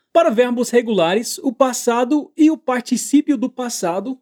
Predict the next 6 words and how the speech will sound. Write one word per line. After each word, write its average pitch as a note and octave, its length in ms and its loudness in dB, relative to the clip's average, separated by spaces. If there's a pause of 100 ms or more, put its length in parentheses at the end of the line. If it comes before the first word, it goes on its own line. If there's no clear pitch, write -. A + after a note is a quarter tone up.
(120)
podem C4 320 0
ser A#3+ 220 -2
formados G#3+ 680 -4
por G#3+ 260 -4
simplesmente B3 1000 -2
adicionar G#3+ 720 -4